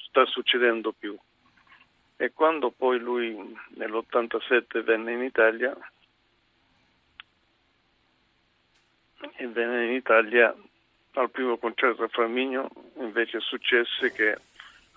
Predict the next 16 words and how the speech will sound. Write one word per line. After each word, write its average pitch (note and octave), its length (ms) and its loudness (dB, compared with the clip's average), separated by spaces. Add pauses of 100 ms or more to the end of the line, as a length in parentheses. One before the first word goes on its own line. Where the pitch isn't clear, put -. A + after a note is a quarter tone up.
(360)
un A#2+ 460 -2
vicequestore A#2+ 880 0
idiota, B2 760 2 (1800)
i A#2+ 240 -6
biglietti C3 460 -2
erano A2 260 2
esauriti G#2+ 640 0
e A2 80 2
c'era A#2 260 4
molta A#2 440 0
gente A2+ 440 -2
che A2+ 80 -2
era G#2+ 140 4
rimasta G#2+ 520 -2
fuori, G#2 440 -4 (1800)
mentre C3 720 4